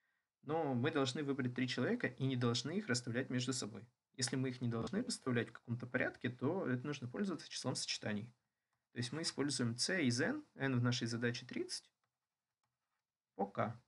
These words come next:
К в нашей задаче три. С из тридцати по три.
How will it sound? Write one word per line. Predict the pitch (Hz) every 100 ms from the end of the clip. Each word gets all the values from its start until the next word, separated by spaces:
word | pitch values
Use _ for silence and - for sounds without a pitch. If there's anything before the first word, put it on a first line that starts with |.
| _ -
К | 143
в | 160
нашей | 123 113
задаче | 110 120 147 -
три. | - - _ _ _ _ _ -
С |
из | - -
тридцати | - 120 - -
по | - 107
три. | - 123